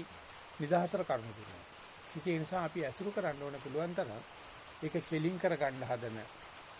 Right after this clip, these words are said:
භව දිට්ඨිය වෙනුවට සම්මා දිට්ඨිය. විභව දිට්ඨිය වෙනුවට සම්මා දිට්ඨිය කියන එක දිට්ඨියක් නැති මිනිස්සෙක් ඇසුරු කරගෙන ඉන්න පුළුවන් නම්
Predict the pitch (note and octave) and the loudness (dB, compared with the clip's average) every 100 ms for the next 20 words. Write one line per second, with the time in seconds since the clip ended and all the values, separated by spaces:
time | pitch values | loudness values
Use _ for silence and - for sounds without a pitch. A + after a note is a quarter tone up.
0 | - C3 B2+ D3+ C3+ C#3 - D3+ B2+ B2 | -10 -2 2 2 0 -4 -4 -4 -2 -2
1 | C#3 F3 E3 D#3 F3 E3 C#3+ C3 - B2 | -2 4 4 4 4 4 4 0 -4 -4
2 | G2+ - - - - - - C#3 D3+ D#3+ | -4 -6 -14 -12 -12 -12 -2 4 6 6
3 | D#3 D#3 D#3 D3+ E3+ D3+ C#3 D3+ F3+ F3 | 2 0 0 2 0 0 -2 0 2 2
4 | E3+ F3+ E3+ F#3 F3 F3 D3 D#3 - G#3 | 0 0 0 0 0 0 2 0 4 4
5 | F3 D#3+ D#3 F#3+ F#3+ F3 F#3+ F3+ D#3+ F3 | 6 2 0 0 0 0 -2 0 0 0
6 | F3 F3 F3 E3 F3+ G#3 G#3+ G3 C#3+ | 0 0 0 0 0 4 6 6 2